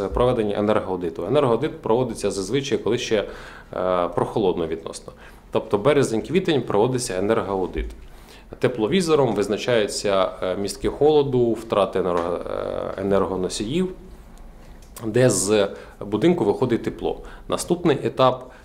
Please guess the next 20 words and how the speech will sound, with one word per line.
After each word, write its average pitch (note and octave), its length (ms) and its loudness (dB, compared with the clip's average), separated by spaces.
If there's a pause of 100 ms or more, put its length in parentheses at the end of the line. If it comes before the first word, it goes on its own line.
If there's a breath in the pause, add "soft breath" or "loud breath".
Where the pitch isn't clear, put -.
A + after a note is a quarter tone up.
це A#2 300 2
проведення A2 640 0
проєктних G#2 600 0
робіт. E2+ 360 -4
Там F2 220 -12
два-три A2 420 0
місяці, B2 600 -6 (400 loud breath)
е, G#2 40 -6 (1500)
там, - 180 -16
червень, G#2+ 640 2
липень — A2 420 2
це G#2 200 -4
проведення, G2 840 0 (240)
е, F2 480 -4
проєктних G2+ 500 0
робіт, E3 360 -2 (320)
е, G2+ 440 0
створення, F#2 840 0 (260)
е, F2+ 360 -8
документації, C#3 880 0